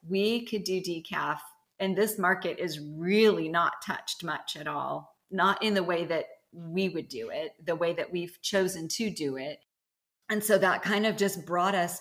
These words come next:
to this specific niche that we, that we're trying to cater to. But it was, it was kind of selfish too, because it was like, "I don't wanna give up my, I don't wanna give up coffee.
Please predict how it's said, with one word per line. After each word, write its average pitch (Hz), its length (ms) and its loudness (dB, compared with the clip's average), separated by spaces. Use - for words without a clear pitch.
to 170 380 -4
this 160 420 -2
specific - 880 -4
niche 170 600 -2
that 151 300 2
we, 165 440 -8
that - 160 -6
we're 165 100 -4
trying 160 300 -10
to 175 120 -12
cater 185 340 -4
to. 156 280 -4
But 143 160 0
it 175 100 -2
was, 165 260 -4
it 175 80 -6
was 151 120 -6
kind 247 180 6
of 165 160 4
selfish 220 480 2
too, 226 280 4
because 180 280 -2
it 180 60 0
was 180 120 -2
like, 190 160 2
"I 185 120 4
don't 254 120 0
wanna 277 200 0
give 269 200 -4
up 254 120 -2
my, 214 140 -4
I 247 100 -2
don't 262 140 0
wanna 285 200 2
give 214 200 0
up - 180 0
coffee. 120 480 -8